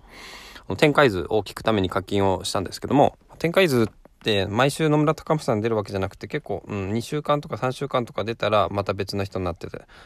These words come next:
なったりとかしてるみたいなんですけども、で、そして、そういえば、あの、と-、ポッドキャストでサンドウィッチマンべ-、検索した時に、ザ・ラジオショーサタデーが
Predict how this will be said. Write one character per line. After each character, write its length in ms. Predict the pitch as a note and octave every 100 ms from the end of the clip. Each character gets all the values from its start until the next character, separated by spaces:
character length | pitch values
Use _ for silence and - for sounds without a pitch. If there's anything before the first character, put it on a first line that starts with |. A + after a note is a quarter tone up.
| -
な 80 | G#2
っ 20 |
た 100 | F#2+
り 60 | F#2
と 80 |
か 140 | - G2+
し 40 |
て 120 | -
る 140 | F#2+ -
み 120 | A2
た 100 | C3
い 60 | A2
な 100 | -
ん 80 | -
で 80 | F#2
す 100 | -
け 80 |
ど 80 | A2
も、 160 | F3+ C3+ - - - -
で、 180 | F3 F3
そ 120 | F3+
し 100 | -
て、 300 | G3+ F3+ - - - _
そ 120 | G3
う 20 |
い 0 |
え 20 |
ば、 120 | E3+ D3
あ 60 |
の、 180 | A2+ G#2
と-、 160 | G#2 -
ポ 160 | D3
ッ 20 | C#3+
ド 120 | E3
キ 80 | G3+
ャ 40 |
ス 20 |
ト 140 | - C3+
で 120 | C3
サ 100 | B2+
ン 40 |
ド 80 | C3+
ウ 20 |
ィ 60 | D#3
ッ 20 |
チ 80 | D#3
マ 120 | A#2+
ン 80 | G#2+
べ-、 100 | - -
検 160 | B2 A#2
索 200 | B2+ B2+
し 40 |
た 100 | -
時 180 | A2+ A2+
に、 240 | A#2 G2+
ザ・ 260 | G#2 B2+ - - - - -
ラ 160 | A2+
ジ 80 | A#2
オ 60 | B2+
シ 100 | -
ョ 280 | B2 A#2 -
ー 40 |
サ 120 | -
タ 100 | -
デ 240 | F#2 - - _ _ _ -
ー 40 |
が 220 | C3+ F2+